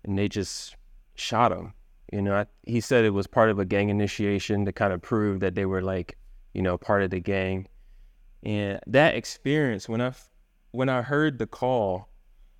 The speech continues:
uh, to my mom's house, she came in the room and said, "Eric, I have some bad news to tell you." I think at that moment,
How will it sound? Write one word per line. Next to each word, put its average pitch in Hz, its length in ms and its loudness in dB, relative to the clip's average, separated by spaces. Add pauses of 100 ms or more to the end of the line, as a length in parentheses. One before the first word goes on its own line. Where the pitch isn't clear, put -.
(160)
uh, 98 340 0 (120)
to 120 200 2
my 101 500 4 (400)
mom's 117 320 2
house, 92 480 -4 (240)
she 123 240 0
came 123 300 2
in 123 60 4
the 117 80 2
room 117 200 2
and 110 100 -2
said, 104 400 0 (960)
"Eric, 107 240 6
I 104 60 6
have 107 140 6
some 95 160 0
bad 98 300 4
news 98 280 2
to 92 100 -8
tell 98 280 2
you." 90 240 -4 (1080)
I 147 120 2
think 175 380 0
at 123 160 0
that 117 200 2
moment, 127 480 0